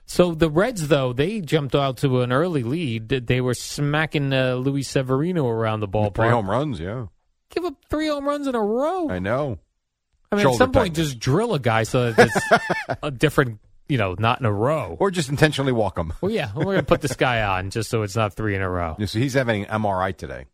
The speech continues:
Speaker 1: 'Cause, uh, he, his, his shoulder hurt after that.
Speaker 2: Yeah.
Speaker 1: I would pretend my shoulder hurt, too, after I give up <laughs> three home runs in a row.
Speaker 2: That would be a classic Al.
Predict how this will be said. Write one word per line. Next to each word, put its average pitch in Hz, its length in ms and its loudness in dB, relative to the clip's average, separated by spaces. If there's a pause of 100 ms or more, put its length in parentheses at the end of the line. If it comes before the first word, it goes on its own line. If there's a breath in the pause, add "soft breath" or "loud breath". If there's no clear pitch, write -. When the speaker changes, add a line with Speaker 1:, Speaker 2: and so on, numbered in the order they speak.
(120)
Speaker 1:
'Cause, - 200 0
uh, 113 220 2
he, 107 340 -2
his, 98 200 -2
his 98 200 -2
shoulder 107 380 -2
hurt 90 200 -4
after 82 300 -8
that. 85 240 -12
Speaker 2:
Yeah. 107 280 -2 (300)
Speaker 1:
I 101 140 0
would 120 160 -4
pretend 107 320 0
my 107 120 0
shoulder 104 340 -2
hurt, 98 200 -2
too, 120 240 2
after 92 280 -2
I 98 80 0
give 98 180 -2
up 98 140 -6
<laughs> - 160 -20
three 120 240 0
home 110 220 0
runs 107 280 0
in 104 80 -2
a 101 80 -2
row. 113 380 0 (100)
Speaker 2:
That 131 120 0
would 123 120 0
be 113 160 0
a 98 40 0
classic 95 460 -4
Al. 87 320 -2